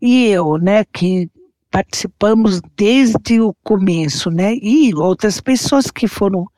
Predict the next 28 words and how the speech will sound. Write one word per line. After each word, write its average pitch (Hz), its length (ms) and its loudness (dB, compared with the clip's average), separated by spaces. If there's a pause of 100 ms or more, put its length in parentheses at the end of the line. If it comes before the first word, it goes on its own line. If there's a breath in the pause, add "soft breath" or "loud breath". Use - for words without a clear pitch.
(340)
se 208 360 0
juntando 208 720 0
ao 233 100 4
grupo 233 480 -2
e 220 60 0
tal. 180 320 -4 (340 soft breath)
Eu 233 140 2
lembro 240 500 4
que - 140 -2
o 190 280 0
doutor 196 440 0
Rosenberg 190 600 0
falou, 208 260 2
"Olha, 170 460 0 (120)
não, 180 180 -2 (400)
não 185 180 -2
tem 190 240 -2
nada 175 480 0
sobre - 340 -6
autismo 175 520 -6
no 175 140 -6
Brasil." 202 760 0 (520)
Não - 80 -10
sei, 233 280 0 (100)
por 185 140 -4
exemplo, 185 320 -2
se - 100 -4
vocês - 760 -4